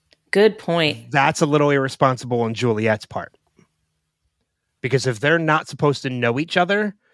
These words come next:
Speaker 2: you just made it very easy for anybody to witness that.
Speaker 1: However, when they asked who Jack's recruiter was,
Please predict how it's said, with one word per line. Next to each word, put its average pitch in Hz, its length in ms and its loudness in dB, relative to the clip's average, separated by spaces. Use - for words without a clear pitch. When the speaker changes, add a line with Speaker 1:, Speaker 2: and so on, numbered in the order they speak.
Speaker 2:
you 123 460 -2
just 165 340 0
made 143 360 0
it 135 200 -2
very 143 340 2
easy 139 380 -6
for 139 200 -6
anybody 120 420 0
to - 120 -8
witness 101 420 -10
that. 80 180 -10
Speaker 1:
However, 254 840 2
when 226 180 2
they 226 260 0
asked 233 460 0
who 214 460 2
Jack's 196 580 2
recruiter 214 840 0
was, 160 640 2